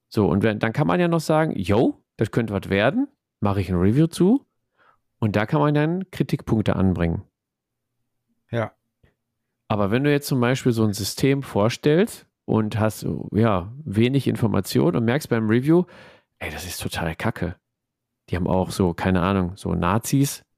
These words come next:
Speaker 1: oder das, das Setting, äh, ist jetzt so menschenverachtend oder keine Ahnung was. Und dann sagst du da auch nicht, äh,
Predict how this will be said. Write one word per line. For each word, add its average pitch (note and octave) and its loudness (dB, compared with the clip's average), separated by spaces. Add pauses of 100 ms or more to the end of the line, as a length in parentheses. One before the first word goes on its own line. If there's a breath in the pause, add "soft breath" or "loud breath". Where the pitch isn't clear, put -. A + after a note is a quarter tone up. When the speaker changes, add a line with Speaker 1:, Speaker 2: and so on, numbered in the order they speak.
(140)
Speaker 1:
oder G2 2
das, F2+ -4
das - -4
Setting, B2 0 (540 loud breath)
äh, G#2 4
ist - -2
jetzt - -2
so F#2 2
menschenverachtend B2+ -2
oder G2 0
keine G#2 0
Ahnung B2 0
was. C#3+ 0 (560 loud breath)
Und G#2+ 2
dann G2+ 0
sagst - -2
du G#2+ 2
da F#2 0
auch D3+ 2
nicht, G#2+ -4
äh, G2 4